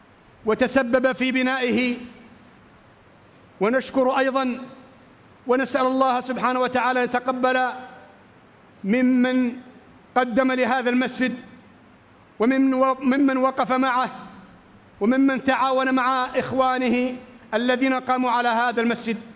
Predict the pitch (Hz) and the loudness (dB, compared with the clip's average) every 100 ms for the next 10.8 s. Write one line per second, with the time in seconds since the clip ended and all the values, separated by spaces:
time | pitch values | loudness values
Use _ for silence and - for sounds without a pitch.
0 | - - - - - - - - - 220 | -20 -20 -20 -20 -20 -20 -20 -20 -8 -2
1 | 220 262 277 277 269 269 254 269 269 254 | 0 0 0 0 2 0 2 0 2 0
2 | 269 262 254 269 254 262 202 - - - | 0 0 0 -2 0 -2 -2 -10 -20 -20
3 | - - - - - - - 254 262 262 | -20 -20 -20 -20 -20 -10 -2 0 0 0
4 | - 285 285 277 - - 277 294 277 269 | -2 -2 2 0 0 0 0 2 2 2
5 | 285 269 269 269 277 269 262 - - - | 2 2 2 2 0 0 -4 -12 -20 -20
6 | - - - - - - - - - - | -20 -20 -20 -20 -20 -20 -20 -20 -20 -20
7 | - 240 294 277 254 269 254 262 262 254 | -6 -2 0 0 0 -2 0 0 0 -2
8 | - - - - - - - - - - | -6 -16 -20 -20 -20 -20 -20 -20 -20 -8
9 | 226 262 247 254 254 262 240 240 240 196 | -2 0 0 0 2 2 0 -2 -4 -2
10 | 247 247 247 233 240 240 240 208 | 0 0 0 0 0 0 0 -4